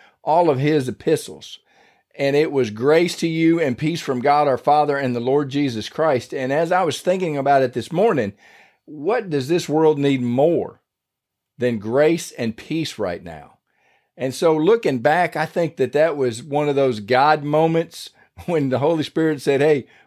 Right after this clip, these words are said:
why don't you start the podcast like this?" So that's why I'm doing it. I know you may get tired of hearing it, but, you know, I just don't get tired of saying it.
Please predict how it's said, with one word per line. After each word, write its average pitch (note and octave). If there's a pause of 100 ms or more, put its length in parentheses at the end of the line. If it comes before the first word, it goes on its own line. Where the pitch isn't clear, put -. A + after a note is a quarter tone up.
why A#3
don't C#4+
you C4+
start F3+
the -
podcast D#3
like A2+
this?" A#2+ (340)
So D#3
that's G3+
why G3
I'm E3
doing D3+
it. D#3
I D3
know E3+
you F3+
may E3+
get E3
tired E3
of C3
hearing D#3
it, D#3
but, C3+
you F#3+
know, G#3+
I F3+
just G#3
don't D#3
get C#3+
tired C#3
of A2+
saying A#2+
it. E2